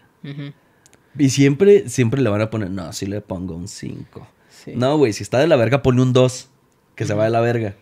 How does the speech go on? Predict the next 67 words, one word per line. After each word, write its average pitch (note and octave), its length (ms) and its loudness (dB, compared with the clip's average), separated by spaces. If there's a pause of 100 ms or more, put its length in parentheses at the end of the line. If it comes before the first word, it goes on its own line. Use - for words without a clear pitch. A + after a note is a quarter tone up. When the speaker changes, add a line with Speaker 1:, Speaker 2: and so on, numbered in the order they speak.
(160)
Speaker 1:
Que D3 120 -8
tenga D3+ 240 -4
sentido E3 440 2
Speaker 2:
Sí, C3 120 4
o A#2 100 0
sea, A2+ 200 0
Speaker 1:
la D3 120 2
calificación, D3 640 -2
o D3+ 40 0
Speaker 2:
cinco, F#3 180 4
Speaker 1:
sea. F3 300 4 (160)
Speaker 2:
cinco G3+ 320 -2
es, G3+ 100 -2
el, G#3 120 -4
es, B2 200 0
es C#3 160 4
lo, E3 200 2
lo, B2+ 240 4
lo B2 200 4
de A#2 80 4
en A2+ 100 0
medio, B2 320 2
güey. F#2 160 -10
Speaker 1:
Sí. D3 460 -4
Speaker 2:
O A#2 80 -2
sea, G#2+ 200 0 (220)
todo, F3+ 260 2
lo C3+ 140 4
más, E3+ 240 0 (100)
lo C3 180 2
más F3 420 -2
X G3 360 -2
del E3+ 140 4
mundo, G3 300 -2
la D3+ 180 -2
pizza A3+ 240 -2
más A3+ 160 -2
X G#3+ 220 -6
del F3+ 100 0
mundo F3+ 240 -2
va E3 80 2
a - 20 4
estar D3+ 160 -2
aquí D3 220 0
en E3+ 80 2
el G#2+ 140 0
cinco. B2+ 240 2
Speaker 1:
Lo D3+ 100 4
más D#3 220 0
promedio F3+ 440 4
es F3+ 120 0
el F#3 120 -2
cinco. D3+ 320 0
Speaker 2:
Sí. G#2+ 300 -2 (420)
Speaker 1:
Ya C3+ 160 -2
de C3+ 140 2
ahí C#3 60 2
Speaker 2:
Ya C3 100 10
Speaker 1:
es B2+ 60 2
tu - 80 4
Speaker 2:
poquito, C3+ 160 2
Speaker 1:
umbral. D#3+ 320 4
Speaker 2:
ya A2 160 -2
poquito - 280 -6
más G3 160 -2
pa' B3 120 -2
allá, B3+ 340 -2